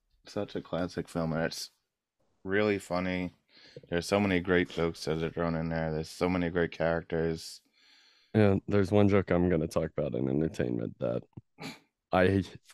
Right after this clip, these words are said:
Speaker 2: caught for the first time watching it for this podcast.
Speaker 1: Yeah, I mean, there was
Speaker 2: Yeah.
Speaker 1: quite a few adult jokes that went over my head when I was, like, watching as a kid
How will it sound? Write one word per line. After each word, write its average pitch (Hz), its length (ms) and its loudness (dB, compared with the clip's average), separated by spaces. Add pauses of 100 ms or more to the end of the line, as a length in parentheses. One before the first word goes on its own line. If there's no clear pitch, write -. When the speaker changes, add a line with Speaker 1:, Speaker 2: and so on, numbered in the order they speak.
Speaker 2:
caught 104 300 4
for - 100 4
the 78 140 2
first - 440 2
time 110 280 6
watching 85 320 2
it 65 100 0
for 87 140 -2
this 69 260 -4 (320)
podcast. - 560 -6 (440)
Speaker 1:
Yeah, 139 220 2
I 156 40 0
mean, 151 180 0
there 175 100 0
was 214 240 -4 (100)
Speaker 2:
Yeah. 90 100 0
Speaker 1:
quite 147 140 2
a 139 40 -4
few 117 520 0
adult 101 340 2
jokes 87 320 -2
that 80 160 0
went 90 160 2
over 90 200 2
my 85 160 0
head 98 220 2
when 80 120 -2
I 80 100 0
was, 82 200 -2
like, 80 200 -4 (180)
watching 85 720 -2
as 80 120 -6
a 82 60 -2
kid 87 520 0